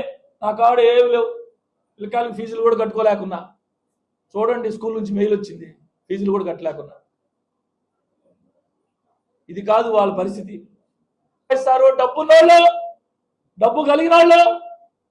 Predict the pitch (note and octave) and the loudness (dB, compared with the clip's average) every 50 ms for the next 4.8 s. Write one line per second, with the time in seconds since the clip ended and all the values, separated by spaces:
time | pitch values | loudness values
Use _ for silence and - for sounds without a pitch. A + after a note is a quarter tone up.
0 | _ _ _ _ _ _ _ _ _ - G#3 G3+ G#3+ G#3+ A3 A#3+ B3+ A#3 G3+ G3 | _ _ _ _ _ _ _ _ _ -6 -6 -4 -4 -6 -6 -6 -8 -10 -6 -4
1 | G#3+ G#3+ G#3+ - D#4 C#4+ C4 A3+ - - - - - _ _ _ _ _ _ _ | -4 -2 0 2 4 4 4 4 2 -2 -6 -12 -16 _ _ _ _ _ _ _
2 | _ _ _ _ _ _ _ _ _ - A#3 G#3+ - A3+ A3+ A#3 A3+ A3 A3 G3+ | _ _ _ _ _ _ _ _ _ -20 -18 -14 -10 -8 -4 -4 -2 -2 -2 -4
3 | F#3+ F#3+ G#3+ A#3 A#3+ B3+ C4+ C4 A#3+ G3 - - - D3+ D3+ F#3 G3+ A3+ C4 C#4+ | -4 -4 -4 -4 -2 2 2 2 2 2 0 -4 -10 -14 -12 -10 -8 -4 -2 -2
4 | C#4 C#4 C4+ B3+ G#3 C4+ C#4+ D4+ D#4 D4+ C#4 A#3+ - - - | -2 -2 -4 -4 -2 2 4 4 4 4 4 2 -2 -6 -12